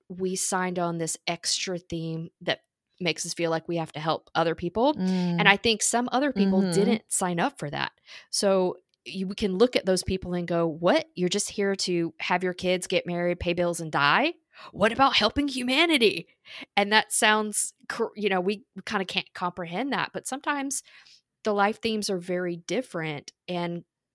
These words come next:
Speaker 1: the quote unquote consciousness or the wokeness may not actually be part of your life theme at all.
Speaker 2: Yeah, and I'd like to add a little bit here, uh, just a little note. This is not my personal opinion,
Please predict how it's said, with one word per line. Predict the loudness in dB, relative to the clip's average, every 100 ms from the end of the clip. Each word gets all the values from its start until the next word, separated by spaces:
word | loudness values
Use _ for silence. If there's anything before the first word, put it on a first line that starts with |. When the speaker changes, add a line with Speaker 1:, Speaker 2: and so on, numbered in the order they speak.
| _ -4
Speaker 1:
the | -2 -2
quote | -2 -2
unquote | -2 -4 -6 -4
consciousness | -6 -6 -4 -6 -4 -4
or | -4
the | -6
wokeness | -2 0 0 -2 -4 -2 -4 -8 _
may | -4 -2
not | 0 -2
actually | -2 -2 -4
be | -6
part | -4 -4 -4
of |
your | -4 -2
life | -4 -6
theme | -8 -6 -4 -4 -8 _ _ _ _ _ _ _ -6
at | -4
all. | -4 -8 _ _ _ _ _ _ -20 _ _
Speaker 2:
Yeah, | 4 6
and | 6 4
I'd | 6 4
like | 4 0
to | 4 6 6 _ _ _ _ -6
add | 4 10 10
a | 10
little | 6 6 6
bit | 6 4
here, | 4 0 4 6 4 2 -4 _ _ -4
uh, | -4
just | 2 2 4
a |
little | 6 8
note. | 8 6
This | 2 0
is | 2
not | 4 4
my | 4
personal | 2 0 0 0 0 0
opinion, | -2 -4 -2 2 2 2 0